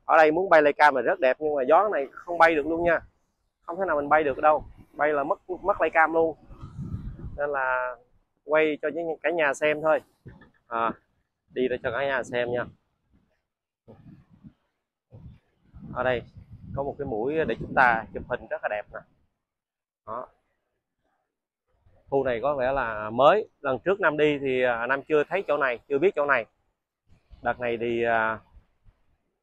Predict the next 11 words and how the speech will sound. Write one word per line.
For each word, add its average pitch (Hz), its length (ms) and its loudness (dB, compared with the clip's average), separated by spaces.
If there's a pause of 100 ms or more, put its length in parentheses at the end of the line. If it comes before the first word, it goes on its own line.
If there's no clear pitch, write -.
(260)
thấy 160 140 -4
chỗ 160 80 -4
này 127 260 0
mọi 120 160 -2
người 120 240 2
ghé 147 220 0
rất 196 160 -4
là 139 60 2
đông 127 300 2
nên, 127 300 -8
à, 127 200 -8